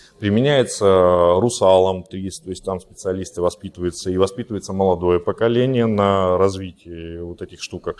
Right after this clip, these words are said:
Но я хочу сказать о применении трис за рубежом. Такие компании, как Samsung, я уже назвал, Boeing, Lockheed Martin,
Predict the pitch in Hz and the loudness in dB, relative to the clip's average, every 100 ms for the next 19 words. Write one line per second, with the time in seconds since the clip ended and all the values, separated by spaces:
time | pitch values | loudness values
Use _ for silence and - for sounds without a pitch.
0 | - - - 135 156 165 160 143 127 139 | -14 -20 -8 0 2 0 -4 -2 0 0
1 | 139 98 98 92 101 107 110 101 90 123 | 0 2 2 0 -4 -2 0 -2 -4 -8
2 | 101 87 95 85 90 80 71 - _ _ | -8 -4 -4 -4 -8 -10 -14 -16 _ _
3 | _ _ _ _ _ _ _ _ _ _ | _ _ _ _ _ _ _ _ _ _
4 | _ _ - 131 127 226 185 165 185 170 | _ _ 0 0 2 2 2 2 0 0
5 | 123 101 110 - - - - - - - | -2 2 2 2 -4 -18 -18 -20 -18 -4
6 | 127 - 110 - 90 87 90 98 143 208 | -4 0 -2 -2 -2 -2 -2 0 2 2
7 | 208 - - - _ _ - 147 151 135 | 2 -4 -20 -20 _ _ -6 2 2 2
8 | 143 _ _ _ _ _ _ _ _ - | -4 _ _ _ _ _ _ _ _ -6
9 | 110 123 - - 90 85 - | 0 0 -2 -10 -4 -4 -6